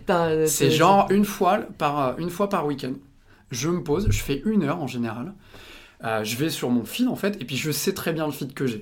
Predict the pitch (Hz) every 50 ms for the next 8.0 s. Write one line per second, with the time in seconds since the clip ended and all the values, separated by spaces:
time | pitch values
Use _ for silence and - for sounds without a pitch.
0 | - - - - - - 139 135 135 123 - 175 180 147 131 117 - - 175 175
1 | - 147 123 123 127 139 170 190 - - 143 139 - - - - - - - -
2 | - - - - - - - - - - - - 170 170 175 - - - - 123
3 | 123 - 117 - - - - 123 123 110 135 131 139 139 131 120 120 113 127 143
4 | 135 135 139 123 - - 127 113 107 104 - - - - - - - 160 143 -
5 | 165 147 143 131 120 120 120 - - - 117 107 110 123 120 - - 190 190 165
6 | 147 127 135 127 123 - - - - - 135 - 160 143 135 131 120 131 135 -
7 | 151 143 139 135 135 - - - 104 117 127 143 190 - - 131 123 120 - -